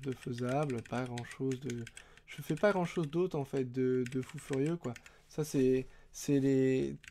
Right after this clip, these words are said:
tabulations, quand t'as une sélection, ça déplace ton mot, mais c'est pareil dans la plupart des éditeurs, ça déplace tout, pareil dans la plupart des éditeurs. Euh, qu'est-ce que je fais de spécial ? Euh, bah, genre, pff, non, en vrai, c'est, c'est vraiment, euh,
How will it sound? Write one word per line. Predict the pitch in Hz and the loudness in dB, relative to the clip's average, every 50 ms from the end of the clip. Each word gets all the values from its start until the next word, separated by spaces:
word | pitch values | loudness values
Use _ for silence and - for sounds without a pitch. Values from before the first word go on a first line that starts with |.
| - - - - | -20 -20 -20 -2
tabulations, | - 175 165 156 165 175 170 170 165 - - 190 185 175 | 2 4 4 4 4 4 2 2 2 0 0 0 0 0
quand | - 160 | -2 -4
t'as | 156 165 | -2 -2
une | 156 151 | -4 -4
sélection, | - 160 151 147 - 175 170 170 | -2 -4 -4 -4 -4 -4 -4 -4
ça | - - 143 135 | -2 -2 -2 -2
déplace | 127 127 143 135 - - 139 139 - | 0 0 -2 -2 0 -2 -4 -4 -4
ton | - 139 | -4 -2
mot, | 147 170 202 226 | 2 2 2 2
mais | 214 170 143 | 2 0 -2
c'est | - - | -4 -6
pareil | 131 - - 135 135 | -6 -4 -4 -4 -4
dans | 131 131 127 | -4 -4 -6
la | 123 117 | -6 -8
plupart | - - - - 143 139 | -8 -10 -8 -6 -4 -4
des | 131 127 120 120 | -4 -4 -6 -6
éditeurs, | 120 117 120 123 - - - - | -8 -8 -8 -10 -12 -12 -14 -10
ça | - - | -8 -4
déplace | 143 135 135 131 - 131 127 - - | -2 -2 -2 -2 -2 -6 -6 -8 -8
tout, | - 156 160 185 208 - - - - - - - - - - - - | -6 -4 -4 -4 -4 -8 -14 -20 -20 -20 -20 -20 -20 -20 -20 -10 -6
pareil | 135 131 131 | -4 -2 -2
dans | 135 | -2
la | 127 233 | -2 -4
plupart | - - - - 131 123 | -6 -8 -8 -6 -6 -4
des | 123 120 117 | -4 -4 -6
éditeurs. | 117 117 120 120 - - 151 156 170 180 190 185 - - - - - - - - - - _ _ - - | -6 -8 -8 -8 -2 0 2 4 4 4 2 0 -2 -10 -20 -20 -20 -20 -20 -20 -20 -20 _ _ -14 -8
Euh, | 151 131 135 127 123 127 123 123 123 123 123 | -4 -2 -2 0 0 0 0 0 -2 -2 -4
qu'est-ce | - - 139 127 - | -6 -6 -8 -8 -8
que | - - 139 127 | -8 -6 -6 -6
je | 117 - | -4 -6
fais | - - 147 135 135 | -6 -2 0 0 0
de | 127 123 | 0 -4
spécial ? | 117 - - - 127 - - - 135 139 156 160 156 | -8 -8 -10 -12 -10 -6 -4 0 2 2 4 2 2
Euh, | 143 123 120 120 117 117 - - - - - - _ _ - - _ - - - - | 2 0 -2 -4 -6 -8 -10 -16 -20 -20 -20 -20 _ _ -20 -20 _ -20 -18 -10 -6
bah, | - 120 | -6 -4
genre, | 117 123 117 110 110 117 | -4 -2 -4 -4 -6 -8
pff, | - - - | -12 -10 -8
non, | 123 127 151 160 135 117 | -6 -4 -4 -4 -6 -6
en | 156 | -8
vrai, | 117 120 131 | -6 -6 -6
c'est, | 131 - - 120 120 - - 120 | -6 -6 -8 -8 -8 -8 -8 -10
c'est | - - - | -12 -12 -10
vraiment, | 117 113 120 123 135 147 151 151 143 123 | -8 -6 -4 -4 -4 -2 -2 -2 -2 -4
euh, | 117 | -6